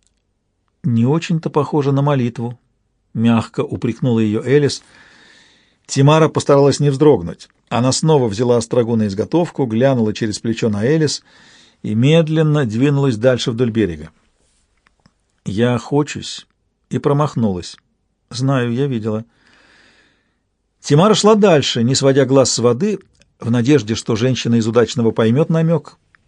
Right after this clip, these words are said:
и оставит ее в покое. Она не слышала шагов Элис, однако краем глаза видела, что ее тень движется рядом. Некоторое время помолчав,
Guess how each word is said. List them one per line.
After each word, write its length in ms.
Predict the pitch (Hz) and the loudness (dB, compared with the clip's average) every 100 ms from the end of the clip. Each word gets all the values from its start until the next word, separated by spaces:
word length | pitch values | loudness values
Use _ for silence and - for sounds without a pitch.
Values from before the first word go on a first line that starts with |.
| - | -6
и 80 | 123 | -4
оставит 400 | 113 135 131 131 | -2 0 0 0
ее 120 | 123 | -6
в 80 | - | -2
покое. 440 | 131 - 90 78 _ _ _ _ _ _ _ _ _ _ _ - | -4 -4 -8 -8 _ _ _ _ _ _ _ _ _ _ _ 0
Она 300 | 131 147 160 | 2 4 4
не 140 | 156 | 4
слышала 460 | 160 165 156 143 131 | 2 2 2 2 0
шагов 440 | - 135 202 202 | 2 2 2 2
Элис, 340 | 185 190 180 - | 2 2 0 -2
однако 380 | 139 135 147 139 | -2 0 -2 -4
краем 340 | - 143 147 139 | -2 0 0 2
глаза 300 | 143 127 135 | 2 2 0
видела, 380 | 180 170 113 | -2 0 0
что 180 | 107 127 | -2 -4
ее 180 | 123 117 | -2 -2
тень 320 | 113 160 190 | -2 0 0
движется 480 | 127 127 151 147 156 | 0 -2 -2 -2 -2
рядом. 380 | 139 101 80 85 _ _ _ _ _ _ _ _ _ _ _ _ _ _ _ _ _ _ - | 0 0 -4 -18 _ _ _ _ _ _ _ _ _ _ _ _ _ _ _ _ _ _ 0
Некоторое 400 | 131 143 156 147 | 2 4 4 4
время 380 | 143 143 120 | 6 4 2
помолчав, 540 | 113 120 120 120 190 | 0 0 0 0 -2